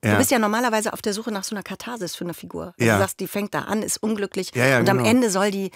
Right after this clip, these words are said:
Speaker 2: soll's der besser gehen.
Speaker 1: Ja.
Speaker 2: Ne? So. Und bei so einer, bei so einer Diagnose ist ziemlich klar, da wird nicht viel passieren.
Speaker 1: Ja.
Speaker 2: Das, die bleibt so.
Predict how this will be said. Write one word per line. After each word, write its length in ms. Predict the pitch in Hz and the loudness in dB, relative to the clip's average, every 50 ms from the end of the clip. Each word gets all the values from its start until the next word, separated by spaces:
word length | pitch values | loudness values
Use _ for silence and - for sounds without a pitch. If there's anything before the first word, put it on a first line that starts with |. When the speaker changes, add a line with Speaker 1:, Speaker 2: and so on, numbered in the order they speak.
| - _ | -12 _
Speaker 2:
soll's 240 | - 185 190 190 - | -2 0 0 0 2
der 120 | - 185 | 0 0
besser 340 | 160 175 175 175 - 175 151 | 0 0 -2 -2 -2 -2 -4
gehen. 260 | - 151 131 131 156 - | -4 -6 -8 -8 -4 0
Speaker 1:
Ja. 180 | 101 98 208 | 2 2 2
Speaker 2:
Ne? 60 | 254 254 | 0 -2
So. 280 | - - 165 127 143 - - - - - - - | -2 -4 -4 -4 -6 -12 -16 -20 -20 -20 -18 -8
Und 160 | - - 208 | -6 -4 -2
bei 220 | - 214 196 196 190 | 0 2 2 0 0
so 140 | 185 196 | 0 -2
einer, 340 | 196 190 185 170 165 - - _ _ _ _ _ _ _ _ _ | 0 0 2 0 0 0 -4 _ _ _ _ _ _ _ _ _
bei 120 | - 208 190 | -2 0 2
so 100 | 220 254 | 4 4
einer 140 | 277 269 - | 4 4 2
Diagnose 580 | 190 214 247 220 214 233 214 220 254 - 247 165 | 2 0 0 0 0 -2 -2 -2 -2 -2 -2 -2
ist 260 | 208 226 - - - | -4 -4 -8 -10 -6
ziemlich 320 | - 254 277 254 233 220 - - _ _ _ _ - | -4 -4 -2 -2 -4 -6 -8 -12 _ _ _ _ -4
klar, 360 | - 247 247 220 180 185 262 _ _ _ | 0 0 2 2 0 -2 -4 _ _ _
da 140 | - 185 180 | -4 -2 0
wird 140 | 214 285 - | 0 0 0
nicht 160 | 247 214 - | -2 -4 -2
viel 120 | - 254 247 | -4 -6 -4
passieren. 540 | - 190 185 - - 277 294 220 170 160 - - | -4 -6 -6 -6 -8 -8 -6 -6 -6 -6 -2 2
Speaker 1:
Ja. 220 | 101 101 98 98 - - - | 2 2 2 2 -2 -4 -2
Speaker 2:
Das, 280 | 208 214 208 - - - | -2 -2 -2 -4 -10 -8
die 140 | - 220 233 | -4 -4 -2
bleibt 340 | 190 247 285 370 427 - - | 0 0 0 0 -2 -4 -4
so. 320 | - - 180 170 151 160 | -4 -2 -2 -2 -2 -4